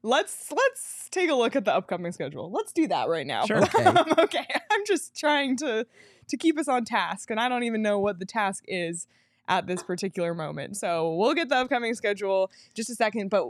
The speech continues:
Speaker 1: the one thing we can say is the, they're hitting the town tonight. They're in Nashville, not just tonight,
Speaker 3: We
Speaker 1: they're there
Speaker 3: assume.
Speaker 1: tomorrow night,
Speaker 2: But you know what
Speaker 1: too.
Speaker 2: they're not
Speaker 3: We assume.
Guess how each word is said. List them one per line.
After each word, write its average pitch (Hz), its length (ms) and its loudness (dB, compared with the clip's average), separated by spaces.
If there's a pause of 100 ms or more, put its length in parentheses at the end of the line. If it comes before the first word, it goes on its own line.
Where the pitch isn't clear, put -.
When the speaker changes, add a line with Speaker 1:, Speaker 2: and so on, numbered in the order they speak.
(100)
Speaker 1:
the 185 60 -2
one 214 180 2
thing 240 140 0
we 226 140 -2
can 240 260 -4
say 185 240 -2
is 175 360 -6
the, 165 640 -4
they're 208 200 4
hitting 339 180 4
the 254 80 0
town 233 320 -4
tonight. 170 420 -8
They're 254 220 2
in 330 80 -2
Nashville, 294 540 2 (180)
not 240 220 0
just - 180 -2
tonight, 277 320 0
Speaker 3:
We 254 80 6
Speaker 1:
they're - 80 8
there 269 220 4
Speaker 3:
assume. 302 80 -4
Speaker 1:
tomorrow 302 460 2
night, 180 120 -2
Speaker 2:
But 170 80 2
you 220 60 0
know 277 80 4
what 302 80 4
Speaker 1:
too. 262 60 2
Speaker 2:
they're 180 100 2
not 110 320 2
Speaker 3:
We - 60 -6
assume. - 260 -14